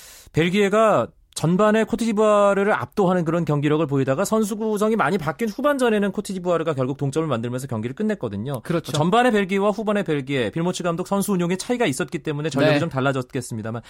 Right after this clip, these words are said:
Speaker 1: 전반의 벨기에만 놓고 봤을 때는 우리가 상당히 좀 경계를 해야 될 구석들이 많이 있었어요.
Speaker 2: 네, 아마도 전반에 나왔던 선수 중에서는 에단 아라-, 아자르 선수가 포함이 된다면 그것이 벨기에의 베스트 일레븐 이 될 확률이 대단히 높습니다.
Speaker 1: 네.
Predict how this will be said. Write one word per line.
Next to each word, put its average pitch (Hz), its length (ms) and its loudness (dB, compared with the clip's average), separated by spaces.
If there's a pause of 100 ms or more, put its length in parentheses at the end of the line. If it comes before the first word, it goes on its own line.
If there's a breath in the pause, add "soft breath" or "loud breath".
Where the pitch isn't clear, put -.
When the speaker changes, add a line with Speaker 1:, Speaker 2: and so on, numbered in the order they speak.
(160 loud breath)
Speaker 1:
전반의 220 440 2
벨기에만 185 460 2
놓고 160 200 -4
봤을 165 240 -2
때는 180 340 -2 (420 loud breath)
우리가 131 220 -2
상당히 233 400 2
좀 202 120 0
경계를 175 420 0
해야 226 180 4
될 202 180 0
구석들이 151 400 -4
많이 131 220 0
있었어요. 104 480 -8
Speaker 2:
네, 196 160 4
아마도 190 360 2
전반에 220 460 2
나왔던 208 420 0
선수 214 340 -2
중에서는 175 420 0
에단 160 220 2
아라-, 160 360 2
아자르 226 340 2
선수가 202 580 0
포함이 247 340 0
된다면 175 480 -2
그것이 180 500 -2
벨기에의 165 480 0
베스트 151 280 -4
일레븐 175 280 2
이 165 60 -2
될 147 140 0
확률이 185 280 -4
대단히 180 280 0
높습니다. 123 520 0
Speaker 1:
네. 98 60 -4